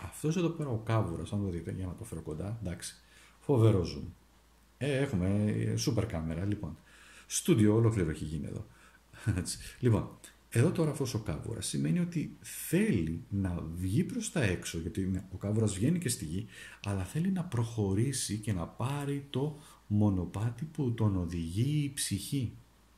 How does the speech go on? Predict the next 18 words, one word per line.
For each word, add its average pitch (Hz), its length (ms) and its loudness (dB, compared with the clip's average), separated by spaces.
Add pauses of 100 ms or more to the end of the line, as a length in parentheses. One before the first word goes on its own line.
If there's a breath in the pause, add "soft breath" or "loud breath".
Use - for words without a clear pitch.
(100)
Μμ; 123 180 4 (1120 loud breath)
Ο 87 120 -4
Κάβουρας 117 500 0
στην 113 140 -2
αστρολογία, 90 720 0 (120)
ή 101 100 4
αλλιώς 101 300 2
ο 110 60 0
καρκίνος, 95 800 -2
αντιπροσωπεύει 104 800 0
θέματα 117 420 0
φροντίδας, 104 680 0
οικογένειας, 104 720 2
ανθρώπων, 110 580 2
υποστήριξη, 113 720 2
θεραπεία, 113 640 0 (420 loud breath)
πολλά 87 280 2
πράγματα. - 560 -6